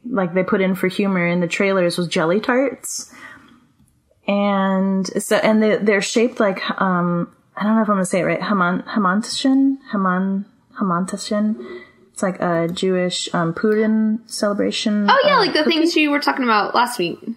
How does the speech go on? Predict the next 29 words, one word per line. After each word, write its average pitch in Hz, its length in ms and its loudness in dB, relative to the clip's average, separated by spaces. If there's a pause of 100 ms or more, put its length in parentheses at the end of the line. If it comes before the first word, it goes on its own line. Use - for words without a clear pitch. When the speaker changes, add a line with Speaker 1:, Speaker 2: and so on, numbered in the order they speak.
(440)
Speaker 1:
Yeah, 196 440 4
I, 226 240 2
I 220 100 2
pro-, - 260 -2 (120)
I, 190 220 0 (580)
I - 60 -6
probably 220 240 2
mentioned 180 320 0
it 170 100 -2
when 175 120 0
I 170 80 0
mentioned 175 260 -2
Dragon 180 240 0
Prince - 200 -2
before. 262 340 0
<laughs> - 100 -10
Speaker 2:
Yeah. 285 400 4 (580)
Speaker 1:
But 233 140 6
yeah. 208 340 2 (240)
Um, 226 400 4 (160)
so, 262 180 2
but 240 140 4
that, 240 280 2
those 254 240 4
are, 302 40 4
like, 254 180 2
a 233 40 4
big 190 220 0
deal, 170 400 2